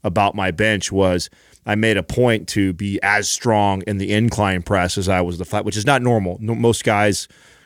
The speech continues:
can lift significantly more on their flat than they can incline. I had a pretty well-developed chest, both an incline and flat bench, and it didn't take as much effort.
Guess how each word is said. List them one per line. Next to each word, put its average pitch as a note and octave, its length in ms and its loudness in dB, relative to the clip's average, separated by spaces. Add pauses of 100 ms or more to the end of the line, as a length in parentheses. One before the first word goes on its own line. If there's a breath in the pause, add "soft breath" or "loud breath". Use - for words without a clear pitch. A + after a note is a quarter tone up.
can G2+ 260 0
lift G#2 420 0 (320 soft breath)
significantly G#2 760 0
more G2+ 360 2
on F#2 120 -2
their F2+ 120 -2
flat G#2 380 2
than G2 100 -8
they F#2 120 0
can F#2 260 -2
incline. G#2+ 680 2 (280 soft breath)
I G#2+ 160 0
had G#2 160 2
a F#2+ 40 -2
pretty A2 280 -4
well-developed G2+ 1040 2
chest, G2+ 400 0
both G2 240 2
an F#2+ 80 -2
incline G2 420 -2
and F#2+ 220 -2
flat F#2 300 -2
bench, F#2 380 -2 (320 soft breath)
and G2 160 -2
it F#2 120 -2
didn't A#2 300 0
take G#2+ 420 -2
as D3+ 420 0
much E3 220 0
effort. F3 440 0